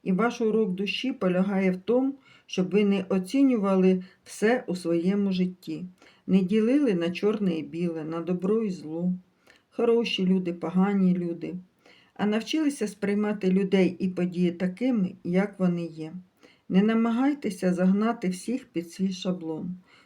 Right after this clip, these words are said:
тобто, щоб всі діяли так, як ви вважаєте за потрібне. А навпаки,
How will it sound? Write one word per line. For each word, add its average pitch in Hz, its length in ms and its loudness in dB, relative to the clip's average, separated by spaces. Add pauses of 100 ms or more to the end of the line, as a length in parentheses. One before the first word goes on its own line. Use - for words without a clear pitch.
(140)
тобто, 220 360 -2
щоб 190 240 -2
всі 214 240 -4
діяли 180 440 2
так, 233 460 -2
як 175 280 -6
ви 185 260 0
вважаєте 175 720 -2
за 170 140 -6
потрібне. 170 720 -10 (380)
А 190 140 0
навпаки, 233 760 -2